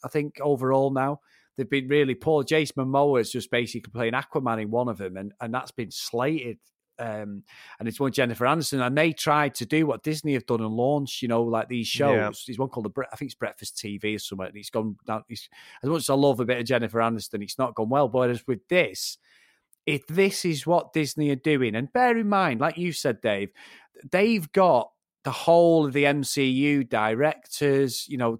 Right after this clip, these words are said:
Speaker 1: 'cause, uh, it, they've got an episode eight of this. It's, uh, so I'm gonna, I'm gonna say this wrong, but, uh, Taika Waititi,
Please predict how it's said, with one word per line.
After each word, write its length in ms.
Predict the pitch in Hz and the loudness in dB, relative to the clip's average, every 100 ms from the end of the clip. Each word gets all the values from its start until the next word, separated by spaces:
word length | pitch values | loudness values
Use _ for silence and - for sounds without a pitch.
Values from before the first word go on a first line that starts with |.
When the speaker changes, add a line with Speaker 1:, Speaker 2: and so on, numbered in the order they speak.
| - | -6
Speaker 1:
'cause, 200 | 143 127 | -4 2
uh, 200 | 135 120 - - _ _ 165 | 4 2 -2 -20 _ _ -12
it, 120 | - | -8
they've 160 | 170 - | -4 2
got 200 | 226 180 | 2 2
an 300 | 180 170 - | 0 -2 -2
episode 580 | 202 202 180 - 165 139 | -2 0 0 4 4 4
eight 260 | 160 196 147 | 4 4 0
of 120 | 120 | -2
this. 320 | 104 98 - 139 | -4 -4 -8 -10
It's, 300 | 139 - - | -8 -4 0
uh, 380 | 135 120 120 117 _ _ _ _ _ - | 2 2 2 -2 _ _ _ _ _ -4
so 200 | - 156 | 2 4
I'm 140 | 160 | 4
gonna, 260 | 190 196 180 | 6 6 4
I'm 160 | 151 175 | 2 2
gonna 200 | 175 151 | 2 0
say 280 | - 147 135 | 2 2 2
this 200 | 120 139 | 0 2
wrong, 360 | 139 123 113 | 2 2 0
but, 220 | 113 117 - | 0 -2 -4
uh, 380 | - 123 117 117 - _ - | -4 -2 -2 -6 -12 _ -14
Taika 640 | - 175 190 185 - 156 - - _ _ _ _ - | -2 2 2 0 0 0 -2 -16 _ _ _ _ -10
Waititi, 1080 | 127 156 165 170 - 190 185 - 117 120 | -2 -2 -2 -4 -6 -8 -8 -6 -4 -4